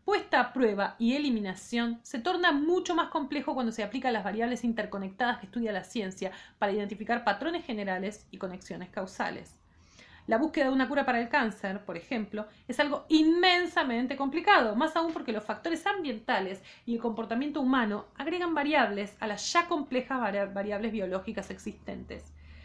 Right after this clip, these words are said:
Al elegir caminos en un laberinto de variables, los investigadores tienen que tomar aquellos que parecen más prometedores. En la investigación activa, entonces, los científicos no investigan ni razonan solo inductivamente, es decir,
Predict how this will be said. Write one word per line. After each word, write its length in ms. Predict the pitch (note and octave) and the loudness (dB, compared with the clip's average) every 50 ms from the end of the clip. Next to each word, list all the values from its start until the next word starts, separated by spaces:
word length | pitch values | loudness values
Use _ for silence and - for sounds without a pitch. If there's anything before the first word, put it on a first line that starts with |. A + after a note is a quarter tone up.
| - - - - - - - - - _ _ _ _ _ | -20 -20 -20 -20 -20 -20 -20 -20 -20 _ _ _ _ _
Al 160 | - D#3+ F#3+ | -4 0 2
elegir 320 | A3 A#3+ B3 B3 D#4+ D4+ D#4+ | 2 2 2 2 2 4 4
caminos 340 | E4 E4+ F#4 F#4 F4+ - | 4 4 6 4 2 0
en 100 | D4 C4+ C4+ | 0 -2 0
un 60 | D4 | 0
laberinto 460 | D4 C#4 C4+ C4+ D4 D#4+ D4+ - B3 | 0 0 2 2 2 0 0 0 0
de 80 | A3 G#3 | 0 0
variables, 500 | A3 A#3 B3+ C4+ C4 B3 B3 B3+ B3+ B3 | 0 0 2 2 2 2 2 0 0 0
los 160 | C4 C4+ - | -2 -2 -2
investigadores 520 | D4+ C4+ D4 - D#4+ D#4+ E4+ F#4 F#4 F#4 | -2 -4 -2 -2 0 0 0 0 -2 -2
tienen 200 | - F#4+ F#4+ F#4+ | -4 -4 -4 -4
que 60 | F4+ E4 | -4 -4
tomar 300 | - D4+ D4+ F4 F4+ F4 | -2 0 2 4 4 4
aquellos 400 | D#4 D#4+ F4 E4 - - B3+ - | 2 2 0 -2 -2 -4 -6 -4
que 120 | - A#3+ | -4 -2
parecen 520 | F#3+ A3+ A3 C4+ B3+ - - D#4 D#4 - - - _ - | 0 0 0 0 -2 -2 -4 -6 -6 -8 -12 -14 _ -4
más 220 | A#3 A3+ G#3+ - | -2 -2 -2 -4
prometedores. 800 | - - - - F#3+ F#3+ G3+ F3 - - - - - - - - _ - - - _ _ - - - - | -6 -10 -12 -12 -10 -10 -10 -8 -8 -10 -10 -12 -14 -18 -20 -20 _ -20 -20 -20 _ _ -20 -20 -16 -10
En 80 | - G3+ | -6 -4
la 60 | G#3 | -4
investigación 440 | G#3+ G#3 G3 A#3 A3 G#3 A#3+ C4+ C#4 | -4 -4 -4 -4 -4 -2 -2 -2 -2
activa, 380 | C4 C4+ - D#4+ D#4 C4 A3 | -4 0 2 2 2 4 2
entonces, 580 | G#3+ G#3+ G3+ C4+ C4+ C#4 C4 - C4+ B3 - - | 0 -2 -2 -2 -2 -2 -2 -4 -6 -8 -6 -6
los 100 | B3+ A3+ | -6 -4
científicos 480 | - C4+ B3 D#4+ D#4+ E4 D#4+ D4+ B3 | -4 -4 -4 -2 -2 0 0 0 2
no 140 | A#3 C4+ E4 | 2 2 2
investigan 540 | F4+ F4 E4 - - - F4 E4+ E4 D#4 C4+ | 2 0 -2 -2 -2 0 2 2 4 4 4
ni 120 | B3 A#3+ | 2 2
razonan 520 | A#3 A#3 A#3 G#3+ - - E4 D4 C4+ A#3+ - | 2 0 -2 -2 -2 -2 -2 0 0 0 -2
solo 300 | - - D#4 C#4+ C4 A#3 | 0 0 0 2 2 2
inductivamente, 840 | G#3+ G#3+ G3 G3 - - B3+ A3 G3+ A#3 A3+ G3 F3+ - E3+ E3+ - - | 0 -2 -4 -6 -6 -4 -4 -2 0 0 -2 -2 -4 -6 -8 -8 -8 -10
es 120 | - G3+ | -8 -6
decir, 300 | A3 A3 - C4+ A3+ - | -6 -2 -2 -2 -2 -2